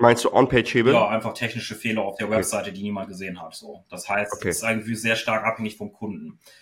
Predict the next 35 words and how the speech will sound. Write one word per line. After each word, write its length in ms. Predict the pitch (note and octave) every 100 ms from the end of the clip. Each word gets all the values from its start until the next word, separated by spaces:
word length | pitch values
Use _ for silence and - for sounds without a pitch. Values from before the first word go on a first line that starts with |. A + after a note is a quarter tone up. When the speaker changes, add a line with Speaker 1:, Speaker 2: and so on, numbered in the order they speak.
| _ - -
Speaker 2:
Ähm, 520 | F#2+ G2 G2 F#2+ - _
Speaker 1:
Ja. 320 | A2 - - - G#2
Speaker 2:
ich 160 | A2 -
lehne 200 | A2 C3
mich 120 | C3+
da 80 | B2+
ungern 340 | A#2 C3+ C3
immer 200 | A#2 A#2+
zu 180 | A#2 -
weit 160 | A#2+ A#2+
aus 140 | A#2+
dem 100 | A2
Fenster, 400 | - B2 C3+ C#3
deswegen 320 | A#2 - A#2
kommunizieren 640 | - A2+ A2+ A2 - B2+ A2
Speaker 1:
Ja. 100 | F#2+
Speaker 2:
wir 80 |
irgendwie 260 | G#2 A#2+ A#2+
in 60 | A2
der, 380 | G#2+ G#2 G2
in 80 | G#2
der 100 | G#2
Außendarstellung, 720 | F#2 A#2 A#2 A2 A2 A#2+ G#2+
dass 160 | G#2+ G#2+
wir 80 | G2
irgendwie 180 | G#2 G#2+
zehn 300 | - A#2+ -
Prozent 380 | - B2 G2+
mehr 240 | G#2 A#2+ A2
Umsatz 340 | A2+ A2+ A2
in 80 | A2
sechs 260 | G#2+ G#2+ -
Monaten 440 | A#2+ C#3 C#3+ C3+
generieren 560 | C3+ B2+ C3 C3 A#2+ G#2+
können. 640 | - B2 D3+ F3+ A#3+ -